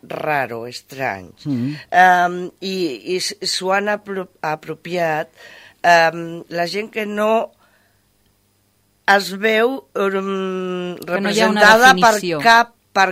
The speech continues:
Speaker 1: cap d'aquests altres que hem dit.
Speaker 2: Ah, com algun testimoni que m'ha entrevistat alguna vegada aquí a la ràdio que ens parlava, "No, jo som no binari, o sigui, no
Speaker 1: Ah,
Speaker 2: m'identific".
Speaker 3: Això és el que anava a dir. Ara, o sigui, el, el, la utopia seria una societat no binària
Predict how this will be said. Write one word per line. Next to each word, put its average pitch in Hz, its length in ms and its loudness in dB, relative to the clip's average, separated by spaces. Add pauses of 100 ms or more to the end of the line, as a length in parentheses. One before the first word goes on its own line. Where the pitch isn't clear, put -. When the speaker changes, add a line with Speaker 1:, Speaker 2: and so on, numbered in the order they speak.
(140)
Speaker 1:
cap 214 260 0
d'aquests 202 640 0
altres 196 640 -4
que 180 160 -4
hem 160 180 -6
dit. 135 340 -10
Speaker 2:
Ah, 196 120 -2
com 180 160 -6
algun 180 180 -2
testimoni 226 400 0
que 175 60 -6
m'ha 185 100 -2
entrevistat 180 480 -6
alguna 170 240 -2
vegada 165 240 0
aquí 147 160 -8
a 156 80 -2
la 147 60 -6
ràdio 170 220 -2
que 185 100 -6
ens - 60 -12
parlava, 156 440 -4
"No, 185 200 -10
jo 170 300 -8
som 214 400 -6
no 208 260 -2
binari, 196 560 -2
o 139 40 -6
sigui, 175 260 -6
no 190 120 -4
Speaker 1:
Ah, 175 100 4
Speaker 2:
m'identific". 214 260 0
Speaker 3:
Això 233 40 0
és 214 80 -2
el 247 120 0
que 226 60 2
anava 196 260 0
a 165 40 0
dir. 165 180 -4
Ara, 214 360 0
o 180 40 -16
sigui, 190 220 -8
el, 175 320 -6
el, 165 380 -6
la 170 80 -2
utopia 233 720 -6
seria 180 360 -6
una 196 160 -8
societat 196 640 -8 (400)
no 180 180 -6
binària 175 640 -6